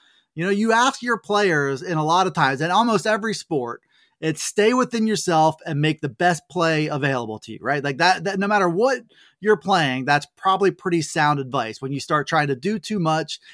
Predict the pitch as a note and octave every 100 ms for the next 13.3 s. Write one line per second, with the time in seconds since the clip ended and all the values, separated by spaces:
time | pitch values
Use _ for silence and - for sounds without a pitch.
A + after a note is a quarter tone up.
0 | C#3+ E3 D#3 B2 E3 E3+ F3+ D3+ F3+ D#3
1 | D3+ D3 C#3+ D#3+ F3+ D3 A#2 A2+ A2+ A#2
2 | - _ D3+ D#3 F3 F3+ - F3 D#3 -
3 | D3 D3 D3+ _ _ _ - D#3+ D3 D3
4 | D3 D3+ D#3+ D#3+ F#3+ F3 D#3 D#3 C#3 F3
5 | D3 C#3+ D#3 D3 C3+ C#3 C3 B2+ C3+ B2+
6 | B2 D3 C3+ C3+ C3 A#2 C3+ B2 A#2+ B2
7 | - C3 B2+ A2+ E3 B2+ - - - _
8 | _ _ E3+ G3+ A#3 A3+ G#3+ G3+ - G3+
9 | E3+ E3 F3+ G3 F#3+ D#3 D#3+ - D#3+ E3+
10 | D#3+ C#3+ D3 C#3 B2 F3 F3+ B2 A#2 C#3
11 | C3 C3+ C#3 - D#3 D#3 D3 - F3+ G3
12 | F3+ F3 F3 E3 D3 D3 C#3+ - C3 A#2
13 | C#3 D#3 -